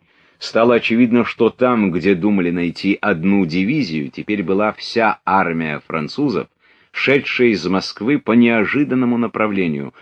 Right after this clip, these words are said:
по старой Калужской дороге. Дохтуров ничего не хотел предпринимать,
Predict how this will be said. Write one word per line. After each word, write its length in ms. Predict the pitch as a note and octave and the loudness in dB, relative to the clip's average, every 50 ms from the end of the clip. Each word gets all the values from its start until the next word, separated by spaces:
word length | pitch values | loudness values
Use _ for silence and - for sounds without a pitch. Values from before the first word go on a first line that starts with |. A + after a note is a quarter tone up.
| - _ _ _ | -20 _ _ _
по 100 | A2 F#2+ | -4 -4
старой 540 | - - - - - A#2 C3+ C#3 B2+ B2 - | -2 -6 -14 -4 -2 0 0 2 0 -2 -2
Калужской 580 | - G2+ G2+ A2 A2+ - - - - - G2 | -2 -4 -4 -4 -4 -8 -12 -14 -10 -8 -6
дороге. 440 | F#2 F#2 F2+ E2+ D2 B1 - - - _ _ _ _ _ _ _ _ _ _ | -4 -2 -2 -2 -2 -4 -6 -14 -20 _ _ _ _ _ _ _ _ _ _
Дохтуров 680 | _ - D2+ - A#2+ A#2+ A#2 - - A#2+ A2+ A2 G2+ - | _ -8 0 2 2 2 2 2 0 2 2 2 0 0
ничего 400 | A#2 A2 G2+ - - A#2 A2 G2 | -2 -2 -2 0 0 0 2 2
не 100 | F2 D2+ | 0 -2
хотел 360 | - - C#2+ - - D#2 D2+ | -4 -6 -10 -8 -6 -6 -6
предпринимать, 880 | - - E2 D#2+ - - - D2+ D2+ D2+ D#2 D2+ E2 G2+ A#2+ B2 - | -6 -4 -6 -6 -6 -4 -8 -8 -6 -4 -4 -2 -2 -2 -2 -4 -8